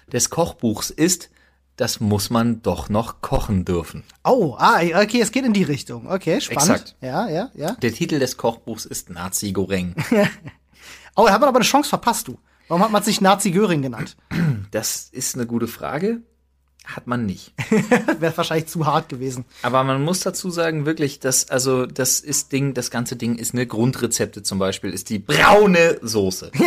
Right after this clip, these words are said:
Speaker 1: Ja. Du hast das Nürnberger Gericht.
Speaker 2: Ei, ei, ei. Ui.
Speaker 1: Äh, du hast, äh, die Blut- und Bodenwurst.
Speaker 2: Alter.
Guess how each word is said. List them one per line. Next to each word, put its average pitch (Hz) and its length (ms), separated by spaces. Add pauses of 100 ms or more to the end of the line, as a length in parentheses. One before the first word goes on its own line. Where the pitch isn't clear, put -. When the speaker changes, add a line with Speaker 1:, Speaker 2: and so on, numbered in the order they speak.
(1300)
Speaker 1:
Ja. 95 260 (680)
Du 117 140
hast 120 180
das - 180
Nürnberger 120 680
Gericht. 110 560 (140)
Speaker 2:
Ei, - 200
ei, 190 80 (220)
ei. 104 40 (760)
Ui. 151 120 (160)
Speaker 1:
Äh, 107 260 (240)
du 117 100
hast, - 280 (120)
äh, 107 280 (560)
die 131 120
Blut- 123 420
und 123 280
Bodenwurst. 120 840 (160)
Speaker 2:
Alter. - 380